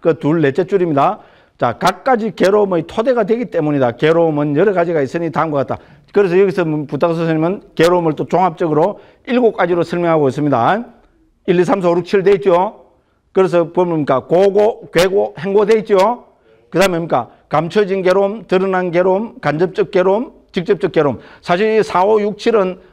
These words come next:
앞에 일, 이, 삼에 대한 부연 설명이라고 볼 수 있습니다. 그죠? 그러니까 경에서는 고고, 괴고, 행고만 나타납니다. 그런데 부타고사 스님은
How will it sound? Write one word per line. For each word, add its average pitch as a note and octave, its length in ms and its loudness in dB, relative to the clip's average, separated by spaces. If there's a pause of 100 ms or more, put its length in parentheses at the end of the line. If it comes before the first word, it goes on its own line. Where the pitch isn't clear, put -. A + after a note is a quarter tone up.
(220)
앞에 G3+ 220 0
일, A#3 200 -2
이, G#3 60 2
삼에 G3+ 300 -2
대한 D#3 260 0
부연 E3+ 280 0
설명이라고 A3+ 640 0
볼 F#3+ 180 0
수 F3+ 80 -8
있습니다. E3+ 280 0
그죠? D3 240 0 (220)
그러니까 G#3 260 2
경에서는 G3 640 0 (320)
고고, G3+ 360 2
괴고, F#3+ 280 2
행고만 G#3 320 -2
나타납니다. D#3+ 680 0
그런데 F3+ 200 -2
부타고사 E3+ 400 -2
스님은 E3 640 -2